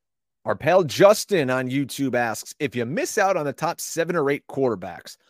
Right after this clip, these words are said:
are you better off waiting and doing a combo of, say, Daniel Jones and your boy Kenny Pickett,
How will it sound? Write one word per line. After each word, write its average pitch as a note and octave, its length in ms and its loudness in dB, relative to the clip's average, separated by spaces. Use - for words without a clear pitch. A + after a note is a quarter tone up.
are A2+ 60 -2
you G#2 120 -2
better D#3+ 420 2
off D3+ 200 2
waiting E3+ 600 -2
and B2 140 -6
doing D3 240 0
a G#2+ 60 -4
combo D3+ 800 4
of, G#2 100 -6
say, B2+ 240 -4
Daniel D3 540 -2
Jones C#3+ 640 0
and A2 120 -6
your A#2 120 -4
boy E3 380 4
Kenny C3 280 -6
Pickett, D#3+ 480 -2